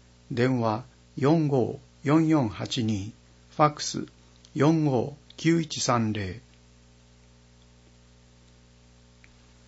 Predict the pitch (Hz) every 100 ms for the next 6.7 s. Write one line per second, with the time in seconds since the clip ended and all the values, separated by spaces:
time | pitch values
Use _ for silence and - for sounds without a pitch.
0 | _ - _ _ - 139 196 - 175 160
1 | 147 117 92 - - - - - - -
2 | - - 143 170 180 143 127 110 107 214
3 | 131 113 123 123 - - - - - -
4 | - - - - 156 - - 165 175 -
5 | - 151 151 180 165 180 - 170 160 151
6 | 165 147 101 95 95 90 -